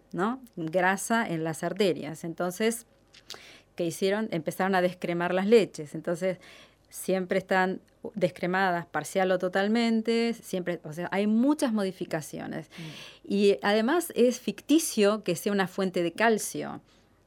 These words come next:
Speaker 1: O sea, l-, la, la tradición dice, "No le doy leche a mi hijo, ay, y co-, va a estar débil,
Speaker 2: Sí,
Speaker 1: se va a enfermar.
Speaker 2: se le van a quebrar los huesos".
Speaker 1: <laughs> Se le van a
Speaker 2: Sí.
Speaker 1: que-, no va a crecer bien.
Speaker 2: Claro.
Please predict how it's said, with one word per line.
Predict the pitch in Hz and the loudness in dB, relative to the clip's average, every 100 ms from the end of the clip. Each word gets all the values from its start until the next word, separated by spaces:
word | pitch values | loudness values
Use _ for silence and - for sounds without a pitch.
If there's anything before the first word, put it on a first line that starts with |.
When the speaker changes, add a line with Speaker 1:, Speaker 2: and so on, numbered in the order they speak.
| - | -10
Speaker 1:
O | 170 | -6
sea, | 165 151 - - - - | -4 -4 -8 -16 -20 -2
l-, | 170 - | -2 0
la, | 180 180 185 - | 2 4 2 0
la | 185 190 | 4 6
tradición | 185 190 196 - 262 240 | 6 6 6 6 6 8
dice, | 233 - 208 | 6 4 4
"No | 233 | 6
le | 247 | 10
doy | 233 | 10
leche | 226 247 233 | 10 6 6
a | 208 | 4
mi | 196 269 | 6 6
hijo, | 330 196 233 427 403 | 4 2 4 4 6
ay, | 311 262 254 | 4 2 -2
y | 220 226 | -10 -4
co-, | 247 196 | -2 0
va | 285 | -2
a | |
estar | - 311 254 | 2 2 6
débil, | 277 285 208 208 | 8 6 6 4
Speaker 2:
Sí, | 220 | 4
Speaker 1:
se | 214 | 6
va | 226 | 6
a | |
enfermar. | 269 - 240 226 233 269 | 6 4 4 6 4 4
Speaker 2:
se | 196 | 4
le | 190 | 4
van | 214 | 2
a | |
quebrar | 196 202 220 | -2 -4 -4
los | 233 226 | -6 0
huesos". | 240 247 - 185 | 0 0 0 0
Speaker 1:
<laughs> | - | 4
Se | 294 | 2
le | 190 - | 2 -2
van | - | -2
a | 220 | 0
Speaker 2:
Sí. | 294 | 2
Speaker 1:
que-, | 208 240 269 180 - - 277 | 6 6 6 2 0 -4 -2
no | 208 | 8
va | 247 | 10
a | |
crecer | 240 226 240 240 | 12 10 10 8
bien. | 226 247 269 269 208 175 | 8 6 6 6 4 2
Speaker 2:
Claro. | 180 180 | 2 2